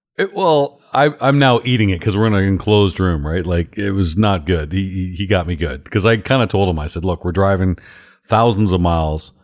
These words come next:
You fart once in the car, you're walking the rest of the way." So, <laughs> you know, we get out of the car, get in the hotel. I didn't make an elevator rule. Had I done that, that's different. Anyway, he lets one go. We're up on the third floor.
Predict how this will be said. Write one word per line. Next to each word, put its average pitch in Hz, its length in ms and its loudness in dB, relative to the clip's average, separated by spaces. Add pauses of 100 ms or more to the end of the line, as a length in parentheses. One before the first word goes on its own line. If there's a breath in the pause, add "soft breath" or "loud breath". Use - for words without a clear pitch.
(160)
You 95 140 0
fart 107 320 0
once 104 240 0
in 98 60 -2
the 92 80 0
car, 82 360 0
you're 90 160 -2
walking 85 380 0
the 80 80 -4
rest 73 260 -8
of 82 60 -8
the 78 80 -6
way." 76 260 -8 (240 soft breath)
So, 120 480 2
<laughs> - 40 -8
you 185 100 0
know, 107 100 0
we 147 120 0
get 110 240 0
out 104 60 4
of 101 60 2
the 98 60 -4
car, 104 180 0
get 117 80 -4
in 101 60 -4
the 98 60 -2
hotel. 98 420 -2 (420)
I - 80 -16
didn't 76 280 -10
make 92 220 -4
an 98 260 0
elevator 117 400 0
rule. 73 300 -8 (220)
Had 80 160 -8
I 78 80 -6
done 78 220 -6
that, 165 260 -4
that's 92 200 -6
different. 123 360 -8 (380)
Anyway, 170 420 0 (320)
he 156 200 -4
lets 135 240 -2
one 107 140 0
go. 90 360 0 (100)
We're 131 120 -2
up 123 120 -4
on 113 80 -4
the 95 60 -6
third 98 240 -2
floor. 87 380 -4